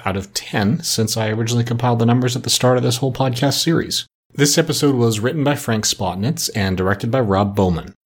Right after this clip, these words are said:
Bowman can be depended on for some amazing visuals, and that comes into play here. That great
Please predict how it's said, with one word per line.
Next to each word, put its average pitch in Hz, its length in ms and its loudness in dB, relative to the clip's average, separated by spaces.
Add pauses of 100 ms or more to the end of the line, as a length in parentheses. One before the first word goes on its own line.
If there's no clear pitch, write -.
(160)
Bowman 165 360 4
can 143 200 -2
be 123 120 2
depended 123 420 -2
on 113 160 2
for 107 140 -6
some 101 420 2
amazing 104 680 2
visuals, 92 440 -2
and 95 80 -2
that 90 160 -4
comes 98 180 -2
into 101 140 0
play 113 240 -4
here. 120 360 -2 (280)
That 104 340 -2
great 123 420 2